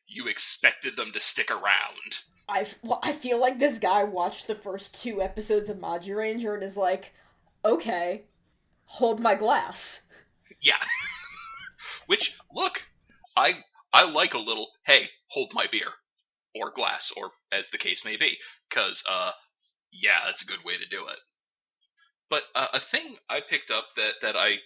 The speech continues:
Speaker 1: I heard you mention happening in Kyoryuger, but I hadn't seen Kyoryuger, so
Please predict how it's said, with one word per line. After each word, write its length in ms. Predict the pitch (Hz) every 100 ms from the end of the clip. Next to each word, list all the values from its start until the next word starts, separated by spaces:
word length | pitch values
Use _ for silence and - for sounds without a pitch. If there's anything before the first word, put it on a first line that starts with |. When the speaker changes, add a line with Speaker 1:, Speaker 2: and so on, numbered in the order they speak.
| _ _ 107
Speaker 1:
I 120 | 98
heard 220 | 110 107
you 80 | 101
mention 520 | 95 98 - 101 98 -
happening 440 | 104 95 101 95
in 140 | 85 -
Kyoryuger, 760 | - 98 110 135 131 127 123 - - _ _ _ _ _ _ _
but 180 | 117 110 - _
I 100 | 95
hadn't 220 | 95 90 95
seen 220 | - -
Kyoryuger, 640 | - 90 95 82 95 92
so 440 | - - 90 92